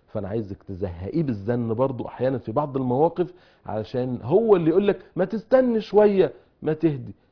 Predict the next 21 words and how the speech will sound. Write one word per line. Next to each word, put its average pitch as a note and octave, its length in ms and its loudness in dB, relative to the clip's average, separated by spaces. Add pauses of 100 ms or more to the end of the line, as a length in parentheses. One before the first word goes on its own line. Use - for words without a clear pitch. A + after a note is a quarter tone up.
(120)
انتظري C#3 480 0
شويه G#2+ 460 -2 (200)
لغايه A#2+ 240 -2
لما A#2 140 -2
اخلص B2 340 -4
الحاجه A2+ 300 -4
دي". A2 160 -4 (360)
فهو G#2+ 260 -4
يبقى G#2+ 260 -4
واخد C3+ 380 -2
باله، C3+ 260 -4
ل-، G2 300 -6
زي C#3+ 160 2
ما D#3 80 -2
انت C3 140 -8
بتقولي A#2 300 -6
له C3 100 -4
كده، D#3+ 300 -6 (580)
هو A#2 120 2
قالها A2 240 -4
لنفسه E2 380 -16